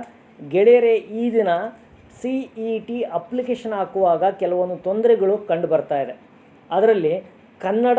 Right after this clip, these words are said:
ಮಾಧ್ಯಮದ ಎರಡು ಮೂರು ಸರ್ಟಿಫಿಕೇಟ್ಗಳನ್ನು ಹೇಗೆ ಒಂದು ಕಡೆ ಲಿಂಕ್ ಮಾಡೋದು, ಒಂದು ಅವನು ಹೇಗೆ ಅಪ್ಲೋಡ್ ಮಾಡೋದು, ಹಾಗೆ ಗ್ರಾಮೀಣ ಸರ್ಟಿಫಿಕೇಟ್ಗಳನ್ನ ಹೇಗೆ ಮಾಡೋದು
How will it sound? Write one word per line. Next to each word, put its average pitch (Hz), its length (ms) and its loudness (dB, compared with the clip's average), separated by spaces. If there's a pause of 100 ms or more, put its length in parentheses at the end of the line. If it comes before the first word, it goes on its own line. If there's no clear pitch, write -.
(120)
ಮಾಧ್ಯಮದ 202 540 -2
ಎರಡು 196 420 2
ಮೂರು 226 340 0
ಸರ್ಟಿಫಿಕೇಟ್ಗಳನ್ನು 175 1040 -4
ಹೇಗೆ 190 640 -2 (320)
ಒಂದು 170 220 -2
ಕಡೆ 170 180 0
ಲಿಂಕ್ 165 300 -6
ಮಾಡೋದು, 185 600 2
ಒಂದು 185 320 -2
ಅವನು 175 200 -2
ಹೇಗೆ 170 220 -2
ಅಪ್ಲೋಡ್ 160 320 -2
ಮಾಡೋದು, 156 360 0
ಹಾಗೆ 175 300 -2
ಗ್ರಾಮೀಣ 170 480 -4 (580)
ಸರ್ಟಿಫಿಕೇಟ್ಗಳನ್ನ 185 640 -4
ಹೇಗೆ 165 300 -4
ಮಾಡೋದು 151 540 0